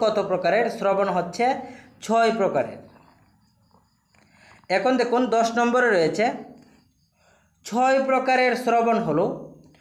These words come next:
মনোযোগ সহকারে শ্রবণ, মনোযোগবিহীন শ্রবণ, বাধ্যতামূলক শ্রবণ, স্বতঃস্ফূর্ত শ্রবণ, সকর্ণে শ্রবণ, অপরের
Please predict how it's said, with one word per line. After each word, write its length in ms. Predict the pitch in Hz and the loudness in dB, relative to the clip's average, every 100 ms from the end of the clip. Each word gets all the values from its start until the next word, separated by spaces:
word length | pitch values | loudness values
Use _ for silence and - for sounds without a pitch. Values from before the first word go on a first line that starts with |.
| - - - | -20 -14 -2
মনোযোগ 500 | 185 233 226 240 233 | 2 2 2 2 0
সহকারে 540 | 220 202 214 240 240 | 0 0 2 2 2
শ্রবণ, 380 | 233 233 226 233 254 - - - - | 2 2 2 2 -2 -8 -14 -20 -4
মনোযোগবিহীন 960 | 165 202 226 208 208 151 175 175 240 247 | 0 2 2 2 -2 -2 -2 0 0 0
শ্রবণ, 420 | 226 196 180 180 190 - - - | 0 0 2 0 -4 -12 -20 -10
বাধ্যতামূলক 840 | 135 170 175 226 233 233 226 226 | 0 0 2 0 2 2 2 0
শ্রবণ, 540 | 226 - 220 220 214 214 214 - - - | -2 -4 0 2 2 0 -2 -10 -18 -20
স্বতঃস্ফূর্ত 720 | - 220 226 233 214 226 226 226 | -2 0 0 0 -2 -4 -2 0
শ্রবণ, 520 | 214 220 214 208 208 208 - - - - | 0 0 2 2 0 -2 -8 -18 -20 -12
সকর্ণে 640 | - 220 220 220 220 214 | -2 0 2 2 2 0
শ্রবণ, 540 | 214 208 208 208 214 - - - | 0 0 2 2 0 -6 -16 -4
অপরের 460 | 196 208 220 214 | 0 2 2 2